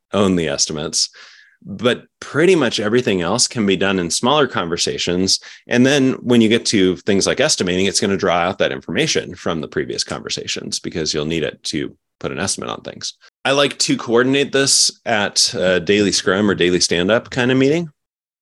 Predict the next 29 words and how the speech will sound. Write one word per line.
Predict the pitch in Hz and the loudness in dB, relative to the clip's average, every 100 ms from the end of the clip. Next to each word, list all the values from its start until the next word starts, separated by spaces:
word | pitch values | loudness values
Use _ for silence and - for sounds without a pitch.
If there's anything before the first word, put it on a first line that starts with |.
| _ _ _ _ _ _ _ _ _ | _ _ _ _ _ _ _ _ _
So | - | -4
people | 98 104 92 | 0 2 4
ask | 90 - | 2 2
me | 90 | 0
sometimes, | 95 90 95 90 | 0 0 0 0
"Should | - 90 | 0 0
a | |
product | 101 90 90 | 2 2 2
owner | 90 87 | 0 0
be | 82 85 | 2 0
in | - 87 87 | 0 -2 -2
the | 82 80 | -2 -2
daily | 82 80 78 | 0 0 -2
stand-up?" | - 87 123 127 | -2 0 -2 -2
Scrum | - 117 123 | 0 2 4
Guide | 95 87 | 4 4
says | 92 87 | 4 4
they're | 85 | 4
optional. | 98 - 85 92 - _ _ _ _ _ _ _ _ _ _ _ _ - | 2 0 -4 -6 -8 _ _ _ _ _ _ _ _ _ _ _ _ -16
Uh, | - 73 - - _ _ _ _ _ _ _ | -10 -8 -8 -14 _ _ _ _ _ _ _
and | 87 80 76 | -6 -4 0
my | 82 | 2
answer | 87 80 78 82 | 2 0 0 2
is | 76 80 78 | 2 2 2
they're | 78 82 | 2 2
very | 82 87 | 2 2
much | 82 80 - | 0 -2 -4
not | 80 98 90 | -2 -2 -2
optional | 82 - - 76 90 | -4 -4 -6 -4 -6